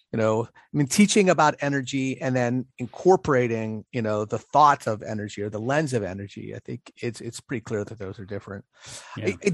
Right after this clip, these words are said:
Speaker 1: I also, you know, I, um, jumping ahead a little bit is, you know, I, I think that the, for me, the, the one that, um, stands out because it, uh, it's almost like this one was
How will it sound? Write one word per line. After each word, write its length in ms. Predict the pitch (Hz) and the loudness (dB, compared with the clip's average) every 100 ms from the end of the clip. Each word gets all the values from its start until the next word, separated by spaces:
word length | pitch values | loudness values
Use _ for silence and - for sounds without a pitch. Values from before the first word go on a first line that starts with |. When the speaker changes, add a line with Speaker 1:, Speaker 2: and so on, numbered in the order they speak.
| - 196 | 0 2
Speaker 1:
I 40 | |
also, 360 | 262 - 208 - - | 4 4 2 2 0
you 100 | 165 | 4
know, 180 | 143 | 4
I, 260 | - 143 131 _ | 4 0 -2 _
um, 440 | 143 135 131 127 127 _ - | 2 4 2 0 -6 _ -2
jumping 260 | 175 147 135 | -2 0 0
ahead 200 | 165 170 | 0 0
a 40 | |
little 120 | 135 | -2
bit 140 | 120 117 | -2 -2
is, 280 | 120 120 - - | -4 -6 -10 -16
you 260 | - 143 | -12 -4
know, 100 | 120 | -4
I, 240 | - 139 131 | -2 -4 0
I 80 | 160 | -2
think 240 | - 226 202 | 2 2 6
that 180 | 160 - _ _ _ | 4 2 _ _ _
the, 140 | 151 143 | 2 2
for 140 | - | 2
me, 300 | 156 190 190 | 2 4 4
the, 260 | 143 139 - | 4 2 2
the 100 | 147 | -2
one 320 | 131 143 143 135 | -2 0 0 0
that, 280 | 123 117 _ _ 131 | 0 0 _ _ 0
um, 420 | 123 117 117 117 _ _ _ _ _ - | 0 0 -4 -12 _ _ _ _ _ -14
stands 320 | - 160 143 | -6 -2 2
out 120 | 143 | 2
because 240 | 135 135 147 | 0 -6 -6
it, 120 | - - - | -8 -4 4
uh, 140 | 185 - | 4 6
it's 100 | 240 | 6
almost 220 | 240 220 | 6 6
like 140 | 175 - | 4 2
this 140 | 143 | -2
one 140 | 151 | 0
was 140 | 127 | 0